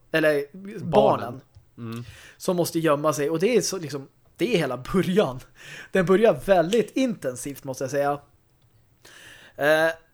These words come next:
Speaker 1: det som händer är att, eh, ja, pappan dör ju. Eh, Sam följer Tyler ner i källaren medan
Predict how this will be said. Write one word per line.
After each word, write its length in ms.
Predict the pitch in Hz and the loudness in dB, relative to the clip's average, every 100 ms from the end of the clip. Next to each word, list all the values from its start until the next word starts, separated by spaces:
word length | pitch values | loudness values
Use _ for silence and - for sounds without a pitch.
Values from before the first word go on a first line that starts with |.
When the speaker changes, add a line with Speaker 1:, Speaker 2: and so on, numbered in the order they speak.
| _ _ _ - | _ _ _ 0
Speaker 1:
det 140 | 202 | 0
som 140 | 202 196 | 2 2
händer 340 | 220 214 214 | 4 6 6
är 580 | 202 175 165 170 165 156 | 6 4 4 4 4 2
att, 300 | 147 _ - | 0 _ -2
eh, 80 | 151 143 147 196 214 | 2 2 2 -4 -4
ja, 160 | 196 185 | 0 2
pappan 380 | 214 208 202 | 2 2 0
dör 200 | 180 156 | 4 4
ju. 180 | 160 185 | 4 2
Eh, 80 | 202 202 _ _ - 131 139 135 | 0 -4 _ _ -16 -16 -12 -10
Sam 520 | - 202 202 208 208 | -2 4 4 4 -2
följer 540 | - - 220 196 175 | -2 6 6 8 4
Tyler 380 | 170 160 160 165 | 4 2 2 2
ner 140 | 165 156 | 2 4
i 60 | |
källaren 520 | 143 175 143 143 170 | 4 4 0 0 -2
medan 240 | 175 156 | -2 0